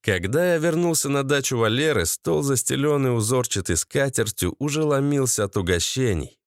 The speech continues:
Я вручил букет, произнес пару поздравительных слов. Не люблю эти тосты, но, кажется, теща осталась довольна. Я радостно плюхнулся на табурет, согнав кота.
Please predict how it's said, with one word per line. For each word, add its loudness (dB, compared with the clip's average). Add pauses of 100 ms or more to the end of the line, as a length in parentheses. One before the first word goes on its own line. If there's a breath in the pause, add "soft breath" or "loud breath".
(420)
Я 0
вручил 0
букет, -2
произнес 0
пару 0
поздравительных 0
слов. 0
Не -4
люблю 0
эти 0 (180)
тосты, 0
но, -4
кажется, 0
теща -2
осталась 0
довольна. 0 (640)
Я 0
радостно 0
плюхнулся 0
на 2
табурет, 0
согнав 0
кота. 0